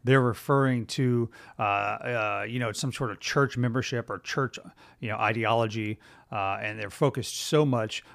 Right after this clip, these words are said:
on the, uh, you know, the, the denomination they're, they're part of and, and, and all those things.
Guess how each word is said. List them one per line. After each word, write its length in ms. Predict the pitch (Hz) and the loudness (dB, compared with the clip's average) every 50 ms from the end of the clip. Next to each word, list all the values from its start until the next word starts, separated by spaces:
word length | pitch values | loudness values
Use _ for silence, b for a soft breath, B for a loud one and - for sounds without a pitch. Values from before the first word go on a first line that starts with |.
| B B | B B
on 340 | 117 104 101 101 98 98 98 | -4 -2 -2 -2 -2 -4 -6
the, 300 | 101 101 101 101 101 95 | -8 -8 -8 -6 -6 -4
uh, 260 | 92 92 95 92 92 | -4 -4 -4 -4 -6
you 140 | 98 104 104 | -6 -8 -8
know, 180 | 104 98 92 90 | -8 -8 -8 -8
the, 200 | 87 95 92 92 | -8 -8 -8 -8
the 120 | 92 95 | -8 -6
denomination 640 | 107 120 113 107 107 104 113 127 135 131 - 156 139 | -2 -2 -2 -2 -2 0 0 0 2 2 2 0 2
they're, 180 | 131 127 123 120 | 2 2 0 0
they're 140 | - - 127 | -2 -6 -6
part 300 | - - - 123 117 113 | -4 0 0 0 2 2
of 340 | 110 110 110 110 110 104 - | 0 0 0 0 -2 -4 -6
and, 300 | 107 95 92 92 98 101 | -8 -10 -10 -10 -10 -10
and, 300 | 98 95 95 92 87 - b b b b b - | -10 -10 -10 -12 -16 -16 b b b b b -10
and 100 | 107 101 | -6 -4
all 120 | 95 95 | -4 -4
those 180 | 101 95 90 - | -4 -6 -6 -8
things. 320 | - 85 80 78 - - | -10 -12 -12 -14 -18 -20